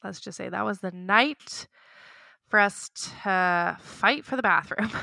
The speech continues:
<laughs> Thankfully, we didn't actually have to fight for the bathroom. It was like,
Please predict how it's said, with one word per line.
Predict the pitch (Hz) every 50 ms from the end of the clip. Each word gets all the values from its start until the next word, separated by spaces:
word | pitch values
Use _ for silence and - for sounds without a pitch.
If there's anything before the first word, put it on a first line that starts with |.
| -
<laughs> | 302 277 - - - _ _ - - - 494 440 415 415 370 302 _ -
Thankfully, | 269 277 381 370 - 359 320 285
we | 269 254 240
didn't | 214 214 220 208
actually | 190 196 208 - - 196
have | 190 -
to | -
fight | - 190 185 175
for | 185
the | 180 175
bathroom. | 180 180 180 - 190 180
It | 180 175
was | 196 190 175 170
like, | 190 185 180 175 180 180 - _